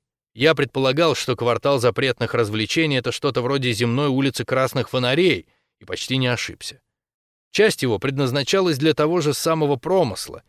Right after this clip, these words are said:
и именно в такой район мы и вляпались. Причём в худший из подобных. Спасибо кратчайшему маршруту. Причём свет фонарей здесь был отнюдь не красным.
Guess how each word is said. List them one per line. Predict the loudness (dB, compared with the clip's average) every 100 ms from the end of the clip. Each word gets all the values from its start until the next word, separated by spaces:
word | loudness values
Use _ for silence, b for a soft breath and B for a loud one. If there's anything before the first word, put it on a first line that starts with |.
| _ -4
и | -2
именно | 0 0 -2
в | -2
такой | -4 0 0
район | 0 0 0 -2 -4 _ -12
мы | -4 0
и | 0
вляпались. | 0 0 0 -2 -12 -16 -20 _ _ _ _ _ -18
Причём | 2 2 2
в |
худший | 0 0 0 0 -4
из | -4
подобных. | -4 -2 -2 -4 -12 -20 _ _ _ _ _
Спасибо | _ -2 -2 0 -4 -2 0
кратчайшему | 2 0 -2 -2 -2 -2 0
маршруту. | 0 -2 -6 -10 -12 -20 _ _ _ _ _ _ _ _
Причём | -10 -4 -2
свет | 0 0 0
фонарей | 0 2 2 2
здесь | 2 0 0
был | 0
отнюдь | 0 0 -4 -2
не | -2
красным. | 0 0 0 -6 -18